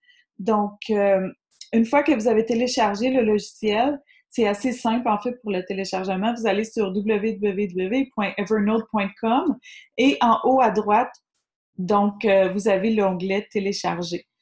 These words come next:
Donc, une fois que c'est téléchargé, euh, vous allez l'ouvrir et,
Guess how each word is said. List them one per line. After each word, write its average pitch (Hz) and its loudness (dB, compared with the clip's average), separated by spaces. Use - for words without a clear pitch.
Donc, 196 -2
une 214 6
fois 269 0
que 285 2
c'est 240 0
téléchargé, 214 0
euh, 190 2
vous 180 -2
allez 202 2
l'ouvrir 208 0
et, 247 2